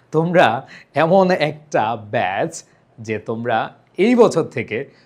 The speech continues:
ফুল সিলেবাস এবং নতুন সিলেবাসে পরীক্ষা দিতে যাচ্ছ। এর আগের বছরে শর্ট সিলেবাস আমরা দেখেছি, অনেক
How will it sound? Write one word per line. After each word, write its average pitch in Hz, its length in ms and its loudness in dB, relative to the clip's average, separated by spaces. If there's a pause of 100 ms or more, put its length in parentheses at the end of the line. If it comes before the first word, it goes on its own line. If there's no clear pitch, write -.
(100)
ফুল 226 220 -2
সিলেবাস 139 480 -2
এবং 120 200 -8
নতুন 170 260 -4
সিলেবাসে 127 400 -6
পরীক্ষা 107 260 -10
দিতে 98 220 -14
যাচ্ছ। 95 300 -14 (520)
এর 180 160 6
আগের 196 200 8
বছরে 170 360 0
শর্ট 156 220 0
সিলেবাস 151 320 -4
আমরা 131 160 -6
দেখেছি, 123 380 -10 (360)
অনেক 117 220 -6